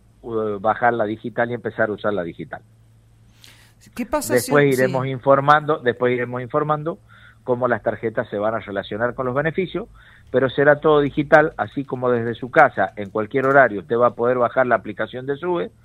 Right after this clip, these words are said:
Speaker 1: en cualquier horario desde su casa va a poder relacionarse para tener el beneficio.
Speaker 2: ¿Cómo hacemos los que nunca tuvimos tarjetas? Compre una tarjeta sube, póngala a su nombre y ahí va a tener el beneficio si es docente. ¿Está bien esa respuesta?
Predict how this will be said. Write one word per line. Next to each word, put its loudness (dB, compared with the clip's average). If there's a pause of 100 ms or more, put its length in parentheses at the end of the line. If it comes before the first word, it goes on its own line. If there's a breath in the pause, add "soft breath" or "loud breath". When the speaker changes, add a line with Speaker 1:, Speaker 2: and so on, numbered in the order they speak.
(400 soft breath)
Speaker 1:
en 4
cualquier 2
horario 2
desde -2
su -10
casa -2
va 0
a 0
poder -6
relacionarse -10
para -8
tener -12
el -12
beneficio. -18
Speaker 2:
¿Cómo -6
hacemos -8
los -10
que -12
nunca -8
tuvimos -10
tarjetas? -10
Compre -8
una -14
tarjeta -16
sube, -12
póngala -10
a -10
su -10
nombre -10 (160)
y -10
ahí -8
va -6
a -8
tener -10
el -12
beneficio -12
si -12
es -12
docente. -10
¿Está -12
bien -10
esa -10
respuesta? -12